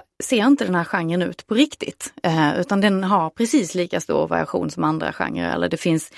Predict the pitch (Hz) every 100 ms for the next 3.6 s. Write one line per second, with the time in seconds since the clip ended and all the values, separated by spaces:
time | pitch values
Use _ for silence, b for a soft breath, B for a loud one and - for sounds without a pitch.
0 | B B - 175 180 175 180 160 165 160
1 | - - 247 262 190 - 175 - - 240
2 | 233 214 254 277 277 269 190 180 175 165
3 | 170 - 156 156 156 -